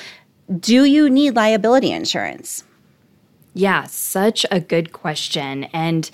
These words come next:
Speaker 2: the
Speaker 1: Mm-hmm.
Speaker 2: answer is yes, a hundred percent. And so many times
Speaker 1: Mm-hmm.
Speaker 2: we hear estheticians or cosmetologists to that point think and say,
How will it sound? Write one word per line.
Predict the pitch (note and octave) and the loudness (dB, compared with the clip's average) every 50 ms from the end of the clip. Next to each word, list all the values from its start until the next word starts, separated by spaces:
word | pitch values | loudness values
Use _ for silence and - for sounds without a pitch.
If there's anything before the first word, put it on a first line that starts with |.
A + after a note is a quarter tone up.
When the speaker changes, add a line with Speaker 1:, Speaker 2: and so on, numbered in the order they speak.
| - - - - | -16 -20 -8 -2
Speaker 2:
the | G3+ A3 | 0 2
Speaker 1:
Mm-hmm. | G#3+ G3+ F#3+ | 4 4 4
Speaker 2:
answer | F#3 F#3 F#3 - - G#3+ G#3 | 2 2 0 0 2 2 4
is | G#3 F#3+ F3 | 4 2 2
yes, | F3 E3 C#3+ C3+ D3 D#3+ - | 0 0 0 -2 -4 -6 -8
a | D#3+ D#3+ | -8 -8
hundred | - E3 E3 D#3+ D#3+ E3 | -4 -4 -4 -2 -2 -4
percent. | D#3+ - G3 F3+ - - F#3+ D3+ C#3 C3+ C3+ - - | -4 -6 -6 -8 -6 -6 -8 -8 -8 -8 -12 -14 -14
And | D3+ D#3 - | -14 -12 -8
so | - - F#3 G3 | -6 -2 0 0
many | G#3+ A3 G#3+ | 0 0 0
times | - - G3 F3+ F3+ E3+ E3 | -2 -2 0 0 0 0 -2
Speaker 1:
Mm-hmm. | - F#3 | -4 -6
Speaker 2:
we | E3+ E3 | -8 -6
hear | - F3 - E3 | -6 -6 -6 -6
estheticians | D#3+ - - - E3 - - F3+ E3+ - F3+ F3 F3+ F3 F3+ F3+ E3 - | -6 -8 -10 -12 -10 -6 -4 -4 -2 0 0 0 0 0 0 0 0 -2
or | E3+ E3 D#3+ D#3+ D#3+ E3 - | -2 -2 -2 -2 -4 -6 -8
cosmetologists | - F3 F#3+ E3 G3+ A3 - - E3 D3+ D3+ D3+ D3+ D3+ D#3+ - - | -6 -6 -4 -2 -4 -4 -4 -4 -4 -4 -4 -4 -8 -10 -10 -12 -10
to | - E3+ | -10 -8
that | D#3 D3 D3 - - | -8 -8 -10 -10 -12
point | - - D#3+ D3+ D3 D3+ D3+ - - - - - - - - _ _ _ | -10 -8 -8 -6 -6 -8 -10 -12 -14 -20 -20 -20 -20 -20 -20 _ _ _
think | - - - F#3 F3 E3+ E3 E3 - - - _ _ _ _ | -8 -4 -2 0 0 0 -2 -4 -8 -14 -20 _ _ _ _
and | G3+ G#3 A3 G#3+ | 0 2 2 0
say, | - - - F3+ E3 D#3+ D#3 D#3 E3+ F3+ | -2 -2 -2 0 0 0 0 0 -2 -4